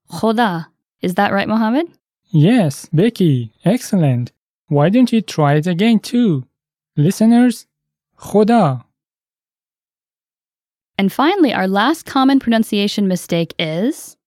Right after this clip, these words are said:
Speaker 2: confusing the short A vowel with the long A vowel sound in the words.
Speaker 1: They're easily confused because both have similar sounds made by the same alphabet letter aleph,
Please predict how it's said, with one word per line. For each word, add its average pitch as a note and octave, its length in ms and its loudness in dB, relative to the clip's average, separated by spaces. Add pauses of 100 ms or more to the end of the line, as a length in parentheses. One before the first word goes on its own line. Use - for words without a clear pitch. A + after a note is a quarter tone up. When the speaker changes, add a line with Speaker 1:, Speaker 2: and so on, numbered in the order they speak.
(540)
Speaker 2:
confusing A#3 560 4
the F3 100 4
short E3+ 440 0 (200)
A E3 300 2
vowel E3 560 0 (240)
with D#3 180 2
the D3 120 0
long F3+ 600 2
A D#3 160 2
vowel D3+ 380 0
sound D3+ 640 -2
in D3+ 180 0
the D#3+ 80 -2
words. E3+ 520 -2 (680)
Speaker 1:
They're G3+ 120 -4
easily D4+ 340 -2
confused B3+ 760 -2
because G3 260 -4
both A#3 320 -2
have C4 160 -4
similar B3 400 0
sounds F3 500 -2
made F#3+ 200 0
by G3 100 -2
the F3+ 100 -4
same G#3+ 540 -2
alphabet G#3 440 -4
letter E3+ 380 -6 (160)
aleph, G3+ 540 -4